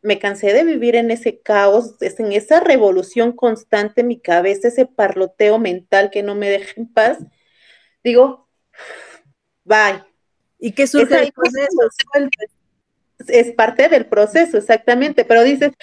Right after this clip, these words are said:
Speaker 1: hasta respiras, ¿no? Dices, "Me cansé". En ese momento de tanto cansancio, dice, es,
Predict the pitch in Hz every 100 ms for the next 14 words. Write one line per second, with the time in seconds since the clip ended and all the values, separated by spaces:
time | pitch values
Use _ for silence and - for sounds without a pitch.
0 | - - 254 262 262 254 262 - 320 285
1 | 269 262 294 285 277 262 _ _ _ _
2 | 247 240 247 233 233 277 233 - - 294
3 | 427 466 466 302 330 320 403 494 381 269
4 | 277 359 - 226 240 254 269 254 247 226
5 | 214 - - _ _ 196 240 247 262 -
6 | _ 254